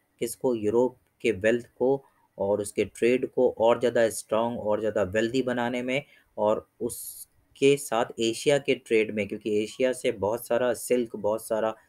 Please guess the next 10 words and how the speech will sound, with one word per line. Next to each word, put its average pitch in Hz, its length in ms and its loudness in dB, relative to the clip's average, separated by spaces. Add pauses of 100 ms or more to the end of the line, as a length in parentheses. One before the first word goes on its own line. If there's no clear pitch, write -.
(100)
spices, 117 840 0 (100)
tea 135 280 -2 (320)
और 107 100 2
ऐसी 110 220 0
चीज़ें 127 420 0
Europe 120 420 0
को 120 80 -8
ख़रीदनी 139 440 -2
पड़ती 104 340 -6
थी। 90 200 -10